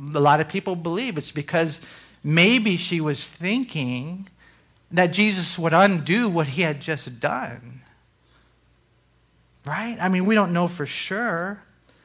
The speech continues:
You know, but I do know this, that twelve years of thinking that God doesn't love me can take its toll.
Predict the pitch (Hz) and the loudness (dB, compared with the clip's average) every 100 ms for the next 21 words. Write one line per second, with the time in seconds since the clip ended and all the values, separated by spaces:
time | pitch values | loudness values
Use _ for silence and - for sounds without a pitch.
0 | _ _ _ _ 185 220 190 175 156 202 | _ _ _ _ 4 4 8 6 6 4
1 | 202 185 156 240 175 160 - - 156 - | 4 4 2 4 4 2 -2 2 0 0
2 | - - 202 220 254 208 175 170 202 220 | -10 2 6 8 6 2 -4 0 2 2
3 | 233 226 - - - 156 - - - 220 | 2 -2 -6 -10 -4 -4 -4 -16 -4 0
4 | 247 240 160 151 147 175 - - - - | 0 0 -4 -4 -4 -8 -10 -20 -20 2
5 | 175 170 156 151 196 208 220 220 - 147 | 6 6 4 6 8 10 8 6 0 -12
6 | 143 - 185 214 - 175 147 131 - - | -4 4 6 4 0 -4 -4 -6 -18 -18
7 | - 160 180 226 269 233 175 143 135 151 | -4 2 8 8 8 4 -4 -2 -4 -4
8 | 190 214 - _ _ _ _ _ _ _ | -8 -12 -18 _ _ _ _ _ _ _
9 | _ _ _ _ _ _ _ _ _ _ | _ _ _ _ _ _ _ _ _ _
10 | _ - 170 - 196 175 131 - - 220 | _ -8 -6 -4 -6 -6 -10 -16 -14 -10
11 | 220 - | -10 -12